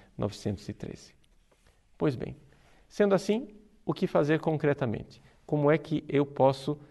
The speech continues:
fazer se eu não participei de nenhum curso de catequese e devo ou quero comungar? Bom, em primeiro lugar,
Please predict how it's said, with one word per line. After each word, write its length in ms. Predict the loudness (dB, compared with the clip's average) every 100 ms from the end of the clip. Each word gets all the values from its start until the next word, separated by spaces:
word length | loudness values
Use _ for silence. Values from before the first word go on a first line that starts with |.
| _
fazer 400 | _ -2 2 2
se 220 | 2 0 6
eu 320 | 6 6 0 -20 -20 _ _ _ _
não 460 | -4 2 4 2 -4 -16 -20 _ -2
participei 640 | 0 0 -8 0 0 0 -6
de 160 | -6 -2
nenhum 200 | -2 -2
curso 300 | -4 -6 -6
de 60 |
catequese 720 | -6 -4 -6 0 0 0 -4 -14 -20 -8
e 100 | -8
devo 640 | -2 4 6 6 2 -6 -8 -6
ou 140 | -6
quero 500 | -4 4 6 8 6 -2 -14 _ _ _ _ _
comungar? 500 | 0 2 2 -2 -6 -12 -20 _ _ _ -6
Bom, 240 | -6 -6 -14
em 40 | -8
primeiro 340 | -4 -2 0
lugar, 400 | 0 4 2 0